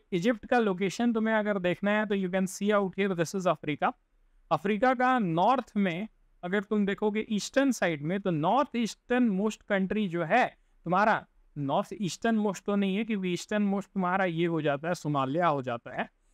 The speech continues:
नॉर्दर्न कंट्री जो है, ठीक है, वो कौन सा है? इजिप्ट है। This is Egypt, यहाँ पर ये लोकेटेड है। ये अपना बॉर्डर किससे शेयर करता है? कि अपना बॉर्डर जो है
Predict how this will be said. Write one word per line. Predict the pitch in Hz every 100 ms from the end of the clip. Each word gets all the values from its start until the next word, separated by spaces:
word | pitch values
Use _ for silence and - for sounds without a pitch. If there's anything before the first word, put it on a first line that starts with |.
| _ _ _ 147
नॉर्दर्न | 160 190 208 302
कंट्री | 254 208 170 165
जो | 143 143
है, | 143 254 _ _ _
ठीक | 165 220
है, | 233
वो | 180 160
कौन | 170 165
सा | 160 165
है? | 202
इजिप्ट | - 135 147 - 120
है। | - 202
This | 147 185 -
is | 254 226 -
Egypt, | 156 175 220 _ _ _ -
यहाँ | 165 180 214
पर | 202
ये | 175 170
लोकेटेड | 139 - 123 151 139
है। | 143 _ _ _ _ _ _ -
ये | 175
अपना | 208 240
बॉर्डर | 214 180 196 240
किससे | - 196 - 160
शेयर | - 202 202 196
करता | 185 180 180 196
है? | 220
कि | - 196
अपना | 190 196
बॉर्डर | 175 165 175 208
जो | 180 170
है | 196 185